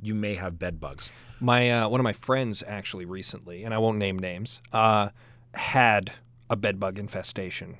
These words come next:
Speaker 2: and he and his roommates had to fumigate because it was, it was pretty terrible. It was pretty terrible.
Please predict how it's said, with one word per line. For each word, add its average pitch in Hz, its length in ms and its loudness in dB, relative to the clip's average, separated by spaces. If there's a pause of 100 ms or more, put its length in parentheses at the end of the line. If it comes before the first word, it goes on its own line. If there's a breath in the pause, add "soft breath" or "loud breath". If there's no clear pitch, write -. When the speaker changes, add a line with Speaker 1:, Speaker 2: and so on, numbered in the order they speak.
(120)
Speaker 2:
and 92 280 -6
he 113 120 -6
and 98 80 -6
his 92 140 -10
roommates 98 400 -10
had 95 200 -10
to - 60 -16
fumigate 98 500 -6 (220)
because 95 640 -8
it 107 140 -6
was, 101 420 -8
it 123 100 2
was 113 320 -2 (120)
pretty 135 180 -2
terrible. 90 380 -6
It 95 80 -12
was 90 100 -10
pretty - 220 -12
terrible. - 320 -18